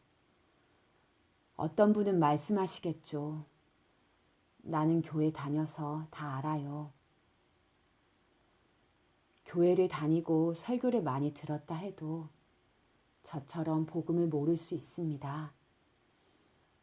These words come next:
저는 교회 모태 신앙이지만 복음을 제대로 알기 시작한 것은 절망에 부딪히던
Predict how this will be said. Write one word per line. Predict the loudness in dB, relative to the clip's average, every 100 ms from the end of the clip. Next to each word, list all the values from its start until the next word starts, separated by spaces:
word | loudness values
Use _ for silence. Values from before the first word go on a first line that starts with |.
| _ _ _ _
저는 | -14 -2 2 4 4 2 0 -6 -16
교회 | 0 4 4
모태 | 2 -4 -4 -6
신앙이지만 | -4 -2 0 0 -2 -4 -6 -4 -6 -10 _ _ _ _ _ _ _ _ _ _ _ _ _
복음을 | -4 0 2 4 4 2
제대로 | -2 2 4 6 4
알기 | 2 0 2
시작한 | 2 2 -4 -4 -6 -4
것은 | -4 -8 -8 -8 -6 -8 -14 _ _ _ _ _ _ _ _ -10
절망에 | 0 4 4 6 4 2
부딪히던 | -2 0 0 -2 -6 -4 -4 -4 -6